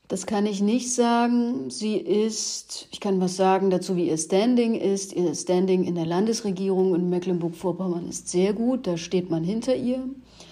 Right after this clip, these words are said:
Ähm, auch in der S P D ist sie ja, ähm, nicht irgendeine Ministerpräsidentin, sondern eine sehr mächtige.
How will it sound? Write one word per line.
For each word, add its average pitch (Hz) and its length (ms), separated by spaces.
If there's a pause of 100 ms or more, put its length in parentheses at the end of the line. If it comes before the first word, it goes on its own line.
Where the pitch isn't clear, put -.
(640)
Ähm, 190 460
auch 185 260
in 196 100
der 190 140
S 180 140
P 190 180
D 190 380
ist - 400
sie 185 140
ja, 185 420 (640)
ähm, 170 380
nicht 185 320
irgendeine 220 600
Ministerpräsidentin, 196 1300
sondern 165 400
eine 165 320
sehr 180 460
mächtige. - 680